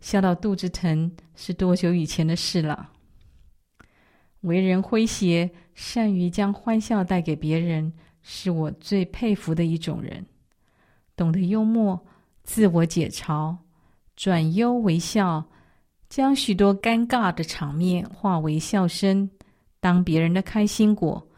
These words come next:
是多么睿智又美好的事情。虽然成长、责任、压力、事故、生活的重担常常带我们离开欢笑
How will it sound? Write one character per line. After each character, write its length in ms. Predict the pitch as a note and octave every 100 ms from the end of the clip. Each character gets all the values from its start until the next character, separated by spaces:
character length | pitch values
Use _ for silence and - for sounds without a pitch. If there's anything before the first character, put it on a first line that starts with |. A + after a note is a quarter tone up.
| _ _ _
是 240 | - B3
多 160 | A3+ G3+
么 160 | G#3 G#3+
睿 320 | G#3 A3+ G3+
智 320 | - G3+ F#3
又 260 | - F3+ E3+
美 220 | D#3+ E3
好 200 | - D#3+
的 120 | C#3+
事 260 | - - D#3
情。 400 | - - - - _ _ _ _ _ _ _ _ _ _ _ _ _ _ _ _
虽 220 | - G#3+
然 220 | G#3 F#3+
成 300 | G3 - F3+
长、 340 | G3+ F#3 D#3 E3+ _ _ _ _ _ _ _
责 260 | - D#3+
任、 360 | F3+ A#3 G#3 F3 - _ _ _
压 220 | F3 E3+
力、 320 | E3+ F3 E3 - _ _
事 400 | _ - - G#3+
故、 300 | F#3+ G3+ F3+ E3+ - _ _ _ _ _
生 280 | - - C4
活 160 | C4 G3+
的 80 | F#3
重 300 | - G#3 F#3+
担 280 | G3 F3 E3+ - - _
常 240 | - G3 G#3+
常 280 | A3 G3 G3+
带 160 | G#3+
我 120 | F#3+
们 160 | E3 E3+
离 140 | F3+
开 240 | E3 G3 F#3+
欢 220 | - G3
笑 400 | - G3+ F3 D#3+